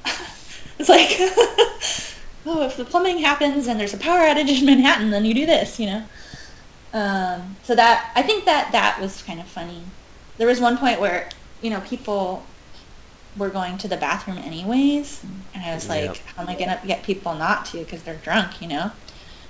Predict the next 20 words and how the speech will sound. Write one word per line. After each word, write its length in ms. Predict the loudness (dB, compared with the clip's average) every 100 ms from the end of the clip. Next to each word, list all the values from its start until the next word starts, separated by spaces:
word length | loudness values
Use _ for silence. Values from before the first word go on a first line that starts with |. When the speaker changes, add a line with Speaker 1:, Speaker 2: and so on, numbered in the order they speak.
| -20 -2
Speaker 1:
So 80 | 2
I 160 | 6 4
<laughs> 0 |
just 420 | 4 2 2 0
went 340 | 4 4 4
down 300 | 0 2 2 0
to 120 | -4
the 240 | -4 -6
basement, 580 | -2 0 0 -2 -4 -4
and 100 | -4
I 20 | -6
started 300 | -6 -6 -4
bringing 260 | -4 -2
up 120 | -2 -2
all 140 | -2
the 100 | -2
extra 300 | -4 -6 -2
chairs 480 | -2 -2 0 0 0
and 120 | -4
just 140 | -8